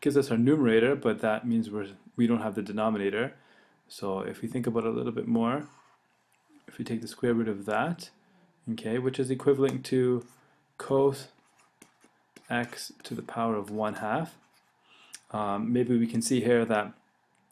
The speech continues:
this still gives us a problem, but let's say if we had to differentiate this, so let's be the, let's let that be f of x,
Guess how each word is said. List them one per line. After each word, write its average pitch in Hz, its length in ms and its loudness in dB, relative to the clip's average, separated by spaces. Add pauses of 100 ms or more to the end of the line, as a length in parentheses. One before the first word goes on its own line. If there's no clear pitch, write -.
(240)
this 120 140 -4
still 127 160 2
gives 113 180 2
us 104 140 -8
a 117 40 -6
problem, 120 520 0 (460)
but 101 300 -2
let's 113 200 -2
say 123 80 2
if 120 100 -4
we 120 60 0
had 117 100 0
to 117 80 -4
differentiate 107 640 -4
this, 117 300 -6 (500)
so 95 380 -12 (360)
let's - 120 -18 (100)
be 113 80 -8
the, - 200 -18 (580)
let's 113 160 -18
let 104 140 -14
that 104 200 -12
be 117 80 -10
f - 160 -14
of 101 160 -10
x, 131 480 -6